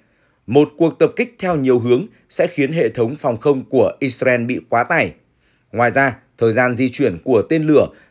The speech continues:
máy bay không người lái từ Liban hay Syria đến các mục tiêu ở Israel sẽ ngắn hơn so với từ Iran, khiến Israel và đồng minh khó trở tay. Lãnh tụ tối cao Iran Ali Khamenei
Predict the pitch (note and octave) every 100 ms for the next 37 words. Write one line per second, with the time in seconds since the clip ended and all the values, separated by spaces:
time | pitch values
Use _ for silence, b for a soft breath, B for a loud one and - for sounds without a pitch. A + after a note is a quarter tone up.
0 | b G#2 B2+ D3+ F3+ E3 F3 B2+ A2 A2+
1 | - B2+ A#2+ C3 C3 - b b - C3+
2 | A#2 - C3 C3+ - B - C3 C#3 F3+
3 | - C#3+ - C3+ B2+ - A#2+ F#2 - B2+
4 | - C3 A#2 b b b - F3 D3+ E3+
5 | F#3+ F3 - _ - C#3 A#2+ D3+ D#3+ C3+
6 | C3 D3+ D3 C#3+ A#2 b b _ C#3+ D#3
7 | - D#3 B2+ C#3+ C3 A#2+ A2+ G#2 C3 C3
8 | - - B2+ F#3+ - G#2+ C3 A2 - _
9 | _ _ _ _ _ - A#2+ D#3 E3 A2+
10 | - B2 C3+ C3 B2 C3 C3 B2 - _
11 | A#2+ B2 B2+ A#2 C3 A#2+ A#2+ B2